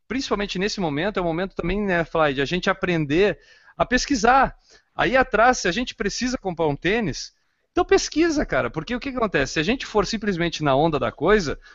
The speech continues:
tu vai cair lá nos tênis de setecentos reais, de seiscentos, setecentos, oitocentos e pra ir pra cima, porque o marketing da coisa volta a te botar esses tênis na frente.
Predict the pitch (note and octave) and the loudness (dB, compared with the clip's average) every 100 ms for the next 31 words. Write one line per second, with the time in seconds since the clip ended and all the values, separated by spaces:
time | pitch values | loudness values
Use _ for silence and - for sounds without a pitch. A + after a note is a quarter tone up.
0 | _ F3+ F3+ A#3 - F3+ F#3 D#3+ D#3+ F#3+ | _ -2 2 2 2 2 4 4 4 2
1 | - D#3 F3 F3+ D3 C#3 D3+ D3 - C3+ | -2 -2 -2 -2 -6 -4 -4 -4 -6 -6
2 | C3 E3+ C#3 C#3 C#3 B2+ A2+ A2+ G#2+ A2 | -4 0 2 4 2 0 -4 -8 -6 -6
3 | A2 G#2+ - C3+ B2 - C3 C3+ B2 A#2 | -6 -8 -4 -2 -2 0 2 2 -2 -6
4 | - G#2+ - C3+ C3+ - A2 A2+ A2 - | -6 -6 -2 0 2 -2 -8 -8 -8 0
5 | C#3 C#3 B2 A#2 A2+ B2 C3+ D#3+ - F#3 | 2 2 -2 -8 -2 0 0 -2 -2 -2
6 | A3 C4+ G3+ G3 - - - - _ _ | -2 -2 2 2 2 -8 -20 -20 _ _
7 | D#3+ D3+ D#3+ B3+ - - - D3+ C3 - | -4 2 4 2 0 -6 -4 0 0 2
8 | E3+ A#3 G#3 - C#3+ B2+ A2+ E3 B3+ - | 2 2 0 -2 -8 -14 2 4 4 2
9 | E3+ C3+ C#3+ D3+ - F#3+ E3 F#3 - G#3 | 0 2 2 0 -4 -6 -2 -2 2 2
10 | G#3+ A#3 C#4 - - F#3+ G3+ G#3+ C4 - | 2 0 -2 -8 -8 -6 -4 -4 -6 -4
11 | G#3 G3 - | -4 -4 -10